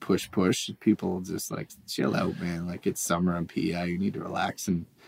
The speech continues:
I'm glad we have that. And I'm, my, the family is, like, Mo-, like, we've been going there since Molly's been born. So she's, you know,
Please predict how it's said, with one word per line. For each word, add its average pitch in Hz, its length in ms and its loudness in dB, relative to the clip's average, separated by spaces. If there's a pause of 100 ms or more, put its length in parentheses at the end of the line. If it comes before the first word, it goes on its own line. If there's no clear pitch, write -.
(160)
I'm 110 100 10
glad 135 300 12
we 127 120 12
have 107 200 8
that. 107 280 10
And 107 100 6
I'm, 98 260 8
my, 98 180 6
the 98 140 4
family 98 720 10
is, 90 400 2
like, 95 320 0
Mo-, 95 320 8
like, 95 220 2
we've 120 140 10
been 117 120 10
going 110 260 12
there 104 120 10
since 104 280 4
Molly's 101 380 8
been 90 200 0
born. 87 360 -4
So - 160 2
she's, 95 420 2 (680)
you - 80 2
know, 90 160 4